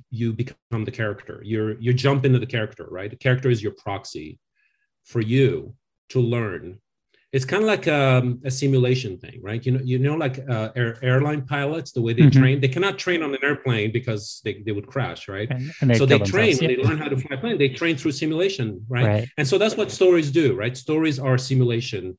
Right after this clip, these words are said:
Speaker 1: <laughs> machines where you're able to see, um, in the span of two hours or an hour or thirty minutes or a book, six hours, whatever time it takes you to read, you go through that experience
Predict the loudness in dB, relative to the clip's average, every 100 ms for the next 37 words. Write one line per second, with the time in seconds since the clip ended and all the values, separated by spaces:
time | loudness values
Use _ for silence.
0 | _ -2 0 2 2 2 4 4 4 2
1 | -2 -4 -2 -4 -2 -4 -6 -8 _ _
2 | _ _ _ _ -8 -4 -2 -2 -4 -8
3 | -6 0 0 0 -2 -2 -2 -2 2 2
4 | 2 0 0 -2 -2 -4 -4 -4 -2 -4
5 | -4 -4 -2 -4 -6 -6 -4 -2 -2 -4
6 | -4 -8 -10 -12 -12 -10 -8 -6 -6 -6
7 | -6 -8 -10 -10 -8 -8 -10 -6 -2 0
8 | 0 -2 -6 -12 _ _ _ _ -2 2
9 | 2 4 2 -2 -4 -2 0 -2 -4 -6
10 | -4 -2 -4 -4 -6 -10 -18